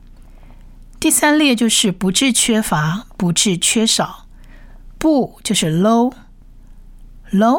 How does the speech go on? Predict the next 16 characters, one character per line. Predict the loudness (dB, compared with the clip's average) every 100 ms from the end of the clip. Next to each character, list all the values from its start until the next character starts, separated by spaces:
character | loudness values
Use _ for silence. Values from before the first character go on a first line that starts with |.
| 0
S | 0 0 0
R，low | 2 0 -2 -8 -20 -20 -20 -20 -20 -20 -20 -20 -20 -20 -20 -20 -4 0 2 2 0 -4 -4
S | -2 0 0 2
R，low | 0 -2 -6 -14 -20 -20 -20 -20 -20 -20 -20 -20 -20 -4 0 4 4 2 -2 -4
S | -2 0 0 0
R。 | -2 -4 -8 -20 -20 -20 -20 -20 -20 -20 -20 -20 -20 -6
S | -2 0 2
R | 2 2 -2 -6
是 | -4 -2
缺 | 0 0 0
乏、 | -2 -4
缺 | -4 -2 -2
少 | 0 0 0
的 | 0
意 | 2
思。 | 0 -2 -4